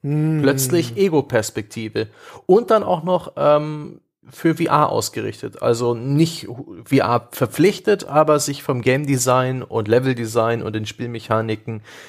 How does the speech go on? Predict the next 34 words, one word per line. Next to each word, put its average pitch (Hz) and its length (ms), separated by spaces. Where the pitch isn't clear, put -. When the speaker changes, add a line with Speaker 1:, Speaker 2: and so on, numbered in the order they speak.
Speaker 2:
dem 127 200
Medium 147 460
V 123 80
R 120 300
unterworfen, 123 960
ein 113 300
Medium, 117 300
in 107 80
dem 104 160
es - 180
auch - 280
optional 107 480
komplett 107 400
spielbar 135 400
ist. - 160
Ich - 120
weiß 120 160
gar - 60
nicht, 110 120
ob's - 160
inzwischen - 280
auf 107 80
dem 113 80
P 110 140
C 104 200
auch 123 220
geht, 113 140
aber 98 100
eben 101 160
damals 104 360
PlayStation 101 520
V 101 60
R 101 220
exklusiv. 104 680